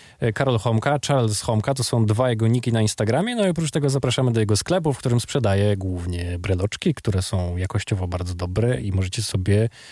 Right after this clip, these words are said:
przebierać na przykład w felgach starych Mercedesów. Takie wzory również są.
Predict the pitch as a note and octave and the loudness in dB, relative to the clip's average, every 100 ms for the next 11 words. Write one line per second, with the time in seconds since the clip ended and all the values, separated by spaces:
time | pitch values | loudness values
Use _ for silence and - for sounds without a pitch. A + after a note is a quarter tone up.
0 | - - A#2 G#2+ G#2+ D3 - D#3+ D#3 - | -16 -4 0 2 2 0 0 0 0 0
1 | C3+ D3+ - - A2+ A#2 D#3 - A2 A#2 | -2 -2 -4 0 0 0 -2 0 0 0
2 | C3 B2 F3 A3+ - G#2 - G#2 - C#3 | 0 0 2 2 2 0 -2 -2 0 0
3 | G#2 A2 A#2+ F#2+ G2+ G#2 - | 2 2 2 0 -2 -4 -6